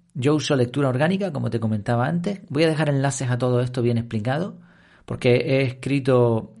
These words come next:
y he grabado episodios del podcast de estos temas, de por qué leer en el móvil, de lectura orgánica y de otros más, así que te dejaré los enlaces en la página web. Eh, también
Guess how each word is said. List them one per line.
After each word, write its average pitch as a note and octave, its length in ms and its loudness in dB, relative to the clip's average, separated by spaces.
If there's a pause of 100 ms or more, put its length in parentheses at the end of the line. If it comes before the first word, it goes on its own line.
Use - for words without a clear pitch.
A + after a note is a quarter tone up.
(100)
y A#2 200 2
he B2 80 4
grabado A#2+ 320 4
episodios A#2 480 0
del A2 140 -4
podcast B2 480 -4 (100)
de B2+ 240 2
estos B2+ 380 -2
temas, D#3+ 380 0 (120)
de G2+ 120 -6
por G2 160 -6
qué B2+ 120 2
leer A#2+ 160 4
en A#2 100 0
el A#2+ 120 2
móvil, A2+ 320 0
de G2+ 100 -2
lectura A#2 320 -2
orgánica A2 560 -4 (500)
y A#2 120 -2
de A2+ 100 6
otros A#2 260 2
más, E3+ 320 -2
así - 160 -6
que A#2+ 120 2
te A#2+ 80 2
dejaré A#2 280 2
los A#2+ 160 0
enlaces A#2 440 -2
en F#2+ 80 -4
la F#2 100 -6
página F#2 300 -6
web. F2 220 -10 (880)
Eh, C3+ 240 2
también C#3+ 440 2